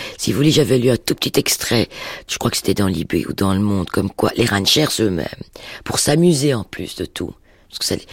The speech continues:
allait avec des grands magnums dans la nuit, faire la chasse eux-mêmes aux émigrants, euh, aux illégaux comme ils disent, et les détenaient dans leur ranch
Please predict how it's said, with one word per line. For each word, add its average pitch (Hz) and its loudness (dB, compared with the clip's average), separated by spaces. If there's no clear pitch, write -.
allait 117 0
avec 90 -4
des - -6
grands 139 -4
magnums 92 -4
dans 139 2
la 127 0
nuit, 95 -6
faire 143 -2
la 120 0
chasse - -2
eux-mêmes 175 8
aux 135 6
émigrants, 90 0
euh, 80 -4
aux 80 0
illégaux - -2
comme - -2
ils - -10
disent, 92 -6
et 165 6
les 151 6
détenaient 113 2
dans 180 4
leur 143 2
ranch 78 -8